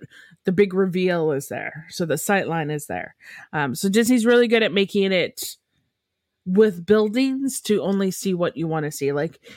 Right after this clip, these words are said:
when you're in Frontierland, you can only see Frontierland. You can't see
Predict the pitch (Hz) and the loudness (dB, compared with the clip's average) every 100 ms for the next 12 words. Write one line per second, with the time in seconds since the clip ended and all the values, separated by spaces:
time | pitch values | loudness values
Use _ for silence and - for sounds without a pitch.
0 | _ _ 196 202 220 233 233 285 294 - | _ _ 4 6 6 4 4 4 4 4
1 | 330 320 311 269 233 202 208 226 214 220 | 4 4 4 4 4 2 0 2 2 4
2 | 214 208 - 220 202 175 160 160 170 147 | 4 2 0 -2 0 -2 -2 -2 -2 -2
3 | 127 123 151 143 170 151 - - 165 139 | -2 -4 -8 -10 -8 -8 -8 -10 -6 -4
4 | 139 | -6